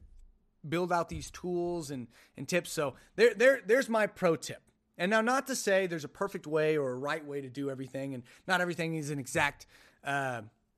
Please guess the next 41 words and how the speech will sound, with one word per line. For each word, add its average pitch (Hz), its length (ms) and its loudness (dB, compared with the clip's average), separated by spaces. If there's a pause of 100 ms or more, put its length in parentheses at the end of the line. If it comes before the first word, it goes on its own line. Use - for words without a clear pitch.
(760)
equation. 156 720 -2 (220)
And 156 260 -2
I 196 100 2
think 214 180 2
that's 196 260 0
true. 165 440 -2
I 147 100 -4
mean, 160 160 -4
especially 185 380 -4
when 165 100 -4
you 156 80 -2
look 151 100 -4
at, 156 80 -4
like, 127 160 -12
Christianity, 143 540 -8
I - 20 -8
mean, 131 120 -8
that's 151 160 -4
always 139 180 -4
a - 20 -10
big 135 140 -6
conversation 131 640 -6
when, 127 200 -6
where 143 120 -8
it's 127 100 -12
like 123 180 -14
tools, 214 640 2 (380)
where 160 140 -6
it's - 80 -8
like, 143 120 -6
here's 226 240 -4
how 185 140 2
to 151 100 -6
do 196 160 -4
something, 160 560 -2 (260)
but 165 120 -2
also 180 200 0
at 156 60 -8
the 151 80 -10
same 147 300 -6
time, 139 600 -4